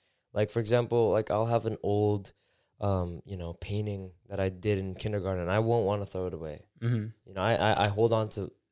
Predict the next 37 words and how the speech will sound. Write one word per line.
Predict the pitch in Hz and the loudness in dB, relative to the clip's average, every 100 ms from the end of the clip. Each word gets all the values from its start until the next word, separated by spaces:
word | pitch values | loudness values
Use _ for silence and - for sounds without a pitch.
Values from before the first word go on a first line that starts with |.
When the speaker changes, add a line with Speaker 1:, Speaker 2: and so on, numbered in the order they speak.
| _ _ | _ _
Speaker 1:
everything | 107 95 95 92 85 80 | -2 -2 -4 -10 -14 _
with | 92 92 | -14 -6
a | |
lot | 92 101 101 | 0 2 2
of | 90 | 0
meaning | 92 92 87 82 | -6 -8 -10 -10
to | 82 | -12
it. | 80 - _ _ | -14 -16 _ _
Speaker 2:
Shit, | - - - - | -8 -8 -8 -12
yo, | 123 117 | -12 -10
hold | 139 123 | -8 -8
up. | 104 - _ | -8 -12 _
Speaker 1:
The | 113 | 2
littlest | 110 123 147 147 131 - | 6 8 10 8 6 2
of | 107 | -4
things, | - 101 90 85 - - _ _ _ _ _ _ | -2 -2 -2 -6 -10 -12 _ _ _ _ _ _
right? | 95 98 117 107 | 0 2 2 -2
Speaker 2:
Uh-huh. | 120 110 104 113 _ | -4 -4 -6 -16 _
Speaker 1:
So | - 113 107 101 | -2 4 4 4
when, | 98 110 107 - | 4 4 4 -2
when | - 98 104 | -8 -4 2
I've | 104 101 - | 4 2 -2
lost | - 101 113 131 - | -4 4 6 6 4
a | |
lot | 101 98 | 6 6
of | 90 | 4
people | - 107 98 | -4 -2 2
that | 95 | 2
have | 87 | 2
been | 92 92 | -2 -4
hu-, | - - | -6 -4
in | 101 | -4
huge | - 185 185 | -2 -4 -4
chapters | - - 82 - 85 | -2 0 0 -2 -6
of | 85 | -6
my | 85 82 | -4 -2
life, | 82 82 - | -2 -2 -6